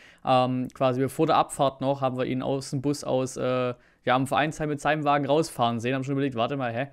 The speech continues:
Ist die Mannschaft nicht eigentlich schon los? Oder wie, wie sieht's da jetzt aus? Da kamen schon die Gerüchte, äh, fällt er vielleicht tatsächlich aus, wäre voll scheiße. Ja, kam so. Ähm, Stimmung war dann wirklich auch sehr, sehr geil am Anfang. Also als wir dort angekommen sind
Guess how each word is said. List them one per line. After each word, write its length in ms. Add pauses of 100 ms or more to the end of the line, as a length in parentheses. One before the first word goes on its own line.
(760)
Ist 180
die 60
Mannschaft 240
nicht 180
eigentlich 240
schon 180
los? 360
Oder 180
wie, 240
wie 80
sieht's 260
da 160
jetzt 180
aus? 280
Da 140
kamen 200
schon 60
die 80
Gerüchte, 520
äh, 40
fällt 220
er 80
vielleicht 320
tatsächlich 340
aus, 220
wäre 160
voll 280
scheiße. 520 (420)
Ja, 220 (160)
kam 260
so. 300 (320)
Ähm, 520
Stimmung 480
war 140
dann 140
wirklich 260
auch 140
sehr, 380
sehr 260
geil 240
am 100
Anfang. 260
Also 320
als 140
wir 80
dort 180
angekommen 460
sind 300